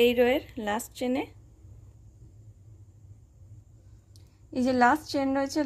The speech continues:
last চেনের যে third চেনটা, এই third চেনেতে আমরা তিনবার half double ক্রোশিয়া করব।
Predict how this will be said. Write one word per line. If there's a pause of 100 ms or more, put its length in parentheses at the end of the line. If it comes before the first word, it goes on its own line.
last
চেনের
যে (140)
third (100)
চেনটা, (200)
এই
third
চেনেতে (200)
আমরা (140)
তিনবার (480)
half (100)
double
ক্রোশিয়া (300)
করব।